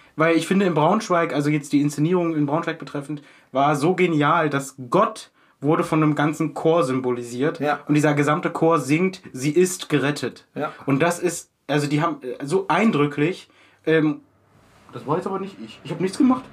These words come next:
Speaker 2: Ja, weil du ihn nicht ausgeschaltet hast, denn der hat doch Thermostat. Oh, dieser Lüfter, das,
Speaker 1: Der
Speaker 2: ich
Speaker 1: darf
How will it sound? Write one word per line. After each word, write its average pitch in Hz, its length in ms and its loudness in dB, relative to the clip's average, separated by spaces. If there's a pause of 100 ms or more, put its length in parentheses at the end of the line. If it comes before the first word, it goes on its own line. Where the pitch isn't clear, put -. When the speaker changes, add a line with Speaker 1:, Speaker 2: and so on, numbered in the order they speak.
(340)
Speaker 2:
Ja, 139 100 2 (100)
weil 135 120 2
du 147 80 0
ihn 143 100 -2
nicht 135 140 -6
ausgeschaltet 120 500 -10 (100)
hast, 123 220 -14
denn 131 300 -4 (200)
der 135 100 -4
hat 135 100 -8
doch 135 60 -12
Thermostat. 131 520 -14 (1500)
Oh, 120 100 -4
dieser 151 300 2
Lüfter, 262 360 0
das, 269 260 0 (300)
Speaker 1:
Der - 80 2
Speaker 2:
ich - 60 -8
Speaker 1:
darf 185 100 2